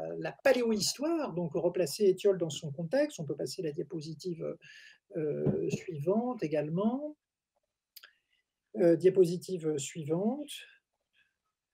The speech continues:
Voilà, euh, replacer Étiole dans son contexte, c'est aussi, euh, possible grâce à des études géologiques, euh, qui se, euh, développent sur, sur, sur le site. Là, vous avez une évocation en haut à gauche des, de l'apparence que pouvait avoir la Seine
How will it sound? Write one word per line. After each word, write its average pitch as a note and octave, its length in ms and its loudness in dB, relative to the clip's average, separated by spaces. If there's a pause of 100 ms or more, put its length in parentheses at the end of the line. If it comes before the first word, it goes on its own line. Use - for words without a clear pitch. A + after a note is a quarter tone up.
(340)
Voilà, G3+ 360 8
euh, E3+ 420 10
replacer A3 440 6
Étiole G#3+ 220 6
dans G#3 120 8
son G3+ 180 -6
contexte, G#3 460 -4
c'est F3+ 80 -2
aussi, G3 440 0
euh, F3 60 10
possible G#3+ 380 2
grâce - 260 -6
à F3+ 60 -4
des E3+ 200 -2
études F3 380 -2
géologiques, A3+ 880 0
euh, F3+ 140 -2
qui F#3+ 120 -12
se, F#3 200 -6
euh, D3+ 880 0
développent F#3 380 8
sur, D#3+ 200 -6
sur, D#3 300 -6
sur D#3+ 160 -8
le D#3+ 100 -2
site. D4 300 -6
Là, E3+ 60 -2
vous D3+ 140 -8
avez D3+ 140 -6
une D3 80 -8
évocation E3 600 0
en E3 40 0
haut D#3+ 160 6
à E3 60 4
gauche F#3 420 6 (520)
des, D#3 400 6 (260)
de D3+ 140 -4
l'apparence G3 560 4
que - 80 -8
pouvait D#3+ 260 -2
avoir E3+ 280 4
la D#3+ 100 0
Seine F#3 440 2